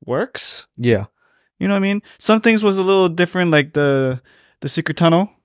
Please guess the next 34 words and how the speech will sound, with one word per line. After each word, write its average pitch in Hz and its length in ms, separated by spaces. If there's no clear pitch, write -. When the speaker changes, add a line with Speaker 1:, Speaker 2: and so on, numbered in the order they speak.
Speaker 2:
Yeah. 123 460
Speaker 1:
Yeah, 156 340
when 156 120
they, 160 100
when 160 200
they 156 80
first 185 320
mentioned 180 220
it, 170 40
I - 20
was 160 100
like, 143 300
"Hey, 147 320
it 180 100
can't 240 200
be 170 100
the, 127 360
that 143 320
secret 135 320
tunnel, 127 240
right?" 175 360
Speaker 2:
Yeah. 110 320
Speaker 1:
Uh, 135 200
but 151 140
then 175 100
I 170 100
thought 202 260
about 175 100
it, 160 40
and 156 80
I - 40
was 147 100
like, 147 200
"Wait, 170 360